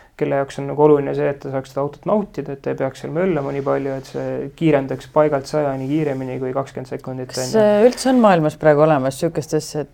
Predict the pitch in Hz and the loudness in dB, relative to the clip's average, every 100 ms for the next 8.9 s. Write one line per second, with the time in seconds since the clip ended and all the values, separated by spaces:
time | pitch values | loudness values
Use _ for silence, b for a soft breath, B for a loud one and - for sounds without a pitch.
0 | _ 131 123 151 139 - - _ 156 139 | _ -8 0 2 2 -2 -20 _ -6 -6
1 | - _ b b b b - 208 180 147 | -10 _ b b b b 2 4 4 2
2 | 143 139 120 165 233 - 208 208 208 214 | 0 -4 -4 0 -2 0 0 0 0 0
3 | 220 214 214 214 214 208 208 220 196 156 | 6 10 10 10 10 10 8 6 6 4
4 | 151 151 143 135 143 135 135 131 127 127 | 2 0 0 0 -2 -4 -6 -4 -2 -2
5 | 127 127 127 143 139 123 123 120 123 123 | -2 -2 -2 -4 -2 -2 -4 -4 -6 -10
6 | - 135 143 139 151 165 165 139 143 180 | -10 -8 -6 -4 0 0 0 2 4 4
7 | 196 165 156 147 139 139 180 170 151 139 | 2 -2 -2 -2 -2 -2 -4 -4 -2 -4
8 | 127 139 139 139 139 135 127 123 120 | -2 -2 -2 -4 -4 -4 -4 -6 -8